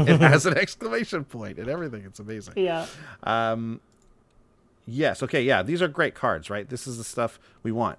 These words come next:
Speaker 1: Um, uh, because not only are we gonna be able to draw cards off of sram and Mace Enchantress and Core Spirit Dancer, um, Transcendent Envoy is gonna help us cast the card, obviously. Uh, Spirit Dancer and Transcendent Envoy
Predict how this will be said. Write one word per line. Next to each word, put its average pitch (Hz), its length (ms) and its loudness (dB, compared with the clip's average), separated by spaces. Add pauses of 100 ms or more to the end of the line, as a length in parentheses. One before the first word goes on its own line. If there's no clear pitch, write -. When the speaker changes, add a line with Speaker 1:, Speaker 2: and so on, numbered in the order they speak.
Speaker 1:
Um, 98 500 -4
uh, 92 260 -6 (460)
because 110 500 -2
not 123 160 -2
only 147 220 -2
are - 20 0
we 131 80 -2
gonna 127 120 0
be 117 60 2
able 110 100 2
to 98 60 -6
draw 104 140 0
cards 110 320 -2
off 107 220 -4
of 95 420 -6 (460)
sram 98 560 -4
and 85 180 -12
Mace 82 220 -12
Enchantress 147 640 -8
and 190 160 -4
Core - 160 -8
Spirit - 260 -14
Dancer, - 340 -18 (460)
um, 104 420 -4 (380)
Transcendent 127 440 -4
Envoy 120 220 0
is 110 80 -4
gonna 104 140 -4
help 101 160 -8
us 92 80 -10
cast - 540 -12
the 85 60 -16
card, 90 300 -10
obviously. 82 500 -8 (540)
Uh, 101 380 -2
Spirit - 520 -4
Dancer 110 480 -2
and 104 240 -6
Transcendent 104 480 -8
Envoy 120 540 -4